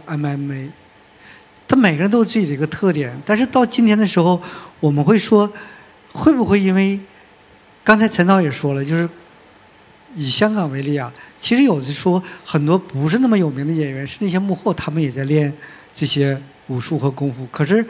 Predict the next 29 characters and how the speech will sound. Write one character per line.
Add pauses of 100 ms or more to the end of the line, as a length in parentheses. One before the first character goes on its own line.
(240)
到
现
在
为
止，
很
多
演
员
根
本
没
有
这
个
能
力
了。 (320)
可
是
因
为
电
脑
特
效
的
存
在，